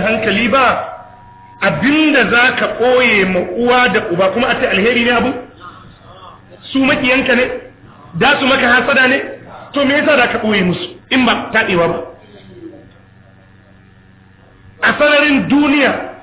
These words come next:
akwai masoyinka irin mahaifiyarka? Akwai masoyinka irin mahaifinka? Yau inda za a ce mahaifinka ya nuna gwamna a jihar ku, kai zai nuna. Saboda soyayya. To aka ce za ka yi wani abu, sai ka ɓoye mishi, sai ka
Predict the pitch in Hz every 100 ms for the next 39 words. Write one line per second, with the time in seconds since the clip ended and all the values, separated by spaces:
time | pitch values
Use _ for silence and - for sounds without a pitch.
0 | - 202 202 285 277 302 302 262 262 247
1 | 254 269 240 240 269 247 254 285 277 -
2 | - - - - - 226 285 285 269 302
3 | 285 233 269 285 269 262 254 247 269 247
4 | 285 294 277 - - - - 196 285 294
5 | 254 240 214 233 220 220 208 240 220 226
6 | 220 196 185 220 202 - 254 269 254 196
7 | - 180 220 202 180 - 156 - - 220
8 | 226 240 190 160 156 - - 190 190 180
9 | - - - - - 302 277 214 208 214
10 | 233 185 - - - 269 302 285 262 214
11 | 277 254 220 226 220 175 165 - - 247
12 | 254 254 247 262 269 233 202 - 160 -
13 | - 240 247 247